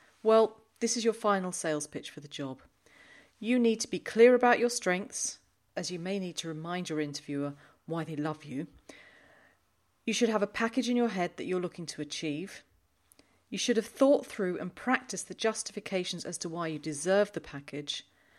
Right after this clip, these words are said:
and also thought through and practiced the counter-arguments to their objections. Practice saying out loud your desired salary package, the justifications,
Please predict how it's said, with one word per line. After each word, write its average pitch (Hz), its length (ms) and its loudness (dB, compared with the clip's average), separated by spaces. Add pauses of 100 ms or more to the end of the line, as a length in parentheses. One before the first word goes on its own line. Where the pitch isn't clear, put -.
(300)
and 233 140 2
also 302 380 4
thought 240 340 4
through 214 200 0
and 202 100 -4
practiced - 480 -4
the 214 60 -6
counter-arguments 165 1040 -4
to - 160 -8
their 160 240 0
objections. 165 840 -2 (1700)
Practice 311 460 2
saying 277 320 6
out 233 220 2
loud 170 260 0
your 175 100 0
desired 185 480 2
salary 147 460 -4
package, 147 580 -10 (540)
the - 80 -4
justifications, 196 1300 0